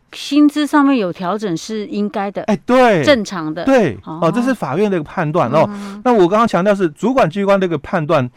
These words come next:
Speaker 1: 嗯。
Speaker 2: 不一样哦。
Speaker 1: 嗯。
Speaker 2: 主管机关觉得说薪水调降，
Speaker 1: 嗯。
Speaker 2: 那就是不利的变更哦。
Speaker 1: 嗯。
Speaker 2: 但是法官觉得说，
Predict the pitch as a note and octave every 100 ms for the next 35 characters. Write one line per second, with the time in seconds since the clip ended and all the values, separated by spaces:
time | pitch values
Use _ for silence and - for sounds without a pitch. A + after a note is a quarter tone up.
0 | - G3 - A3+ D#3 C3+ D#3 C3+ C3+ F3+
1 | G#3+ A3+ G#3+ G#3 B3 B3 C4 C4 A#3+ A3+
2 | A3+ B3 - _ _ - C#4 B3+ A#3 D3
3 | - D#3 E3 B3+ G#3 A#2 - G#3 G#3+ G3+
4 | G#3 - - D#3+ G3 D3+ C3 D#3+ B2 A#2+
5 | A2+ A#2 A#3+ F3 A3+ A3 A3 B3+ C#4 A#3+
6 | - - D#3 D3+ A3 G3+ D#3+ E3+ E3+ F3+